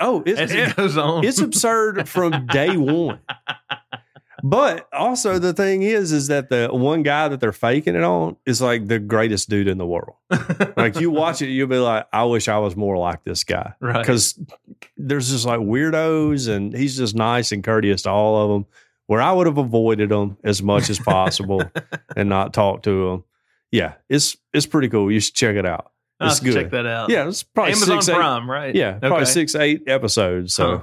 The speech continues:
Speaker 1: you'll, you'll like it. It's funny.
Speaker 2: Is it, like, a new show or just, like, an old show that's, that's streaming now?
Speaker 1: I ju-, that's what I don't know.
Speaker 2: Okay.
Speaker 1: I wanna say it probably came on, like, a network or something at
Speaker 2: I'll
Speaker 1: some
Speaker 2: check
Speaker 1: point in
Speaker 2: it
Speaker 1: time.
Speaker 2: out.
Speaker 1: But it's funny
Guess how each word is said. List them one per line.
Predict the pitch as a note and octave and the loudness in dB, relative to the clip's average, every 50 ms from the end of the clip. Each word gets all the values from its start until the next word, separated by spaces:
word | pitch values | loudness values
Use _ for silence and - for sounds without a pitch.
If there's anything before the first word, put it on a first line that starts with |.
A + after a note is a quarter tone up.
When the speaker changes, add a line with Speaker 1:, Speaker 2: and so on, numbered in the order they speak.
| - - - | -8 -14 -8
Speaker 1:
you'll, | - B2 B2+ C3+ C3+ B2 A#2 - - | -2 0 2 2 2 0 0 -2 0
you'll | C3 B2+ B2 A#2 | 0 2 4 4
like | G#2+ G2 F#2+ F#2 | 4 4 2 2
it. | F#2 G2 | 0 0
It's | A2 G#2+ - | 2 0 0
funny. | - - A#2 A2 G#2 F#2 F#2+ F#2+ - - | 0 0 0 0 0 -2 -6 -10 -8 -2
Speaker 2:
Is | F3+ F3 F#3+ | 0 0 2
it, | G3+ | 2
like, | F#3 F3 - | 0 0 0
a | D#3+ C#3+ | 0 0
new | C#3 C#3+ E3 G#3+ C#4+ D4 | 2 2 2 2 2 0
show | D4 - B3+ C4 B3+ B3 | 0 0 0 0 2 2
or | A#3 F3+ D3 | 2 0 0
just, | C3+ D#3+ - - | -2 -6 -4 -4
like, | - F#3+ | -4 -2
an | - B2 | -2 -2
old | C3 C#3+ D3 C#3 - | -2 -2 -2 -2 0
show | - C3+ C3 C3 B2+ | 0 2 2 2 2
that's, | A#2 B2 A2+ A2+ - - C3+ - _ _ _ _ - | 0 -4 -6 -8 -12 -18 -20 -20 _ _ _ _ -8
that's | C#3 C3+ A2+ A#2+ | -8 -6 -6 -6
streaming | - - C#3 C3+ C3 A#2+ A#2+ A#2 A2+ | -4 0 2 2 2 2 0 -2 -2
now? | A2 B2 C3+ | 0 0 0
Speaker 1:
I | D3 | 2
ju-, | C#3+ D3 C#3 | 0 -2 0
that's | C3 C#3 C3+ - - | 2 0 2 2 2
what | C3+ B2 | 2 4
I | A#2+ A#2 | 4 4
don't | A2+ A2 G#2+ | 2 2 0
know. | G2 F2 - - - - | 0 -2 -4 -8 -6 -2
Speaker 2:
Okay. | C3 C#3 - C3 A2+ G#2+ G#2+ - | -2 0 0 -2 -6 -6 -6 -4
Speaker 1:
I | A2+ B2 C3+ C3+ C3+ | -4 -2 -2 -2 -2
wanna | C#3+ C#3 C3+ D3+ D#3 D3 B2+ | -2 0 0 0 0 0 0
say | A2 - - C3+ B2 B2 A#2 A2 G#2 G2+ | 0 0 0 0 0 0 0 2 0 0
it | G#2 - | -2 -2
probably | - G#2+ G#2 G2 F#2+ F#2+ | -2 -2 0 0 -2 -4
came | - G#2 G2 G2 F#2+ F#2+ | -2 -2 -2 0 0 0
on, | F#2 F#2+ F#2 F#2 | -2 -2 -2 0
like, | F2+ F2+ F#2 F2 | 0 -2 -2 -2
a | F#2 F#2 | -2 -2
network | G2 G2 F#2 - F2+ F#2 F2 F2 E2+ - - | -2 -2 -2 -2 0 0 0 0 -2 -4 -6
or | E2+ | -6
something | - - F#2+ F#2 - - | -2 -2 -2 -2 0 0
at | C#3 | 2
Speaker 2:
I'll | C#3 C#3 | 2 2
Speaker 1:
some | C3+ - | 2 2
Speaker 2:
check | - C#3+ B2+ - | 2 0 0 0
Speaker 1:
point | B2 | 0
in | A2+ | -2
Speaker 2:
it | G#2+ | -2
Speaker 1:
time. | - F#2 | -2 -4
Speaker 2:
out. | F#2+ - - _ | -4 -8 -10 _
Speaker 1:
But | - A2 A2 G#2+ G#2+ - - | 0 0 0 0 0 -2 -2
it's | B2+ C3+ B2+ - | -2 0 0 -2
funny | - - B2+ G#2+ F2+ E2+ E2+ E2 | 0 0 0 0 0 -4 -8 -10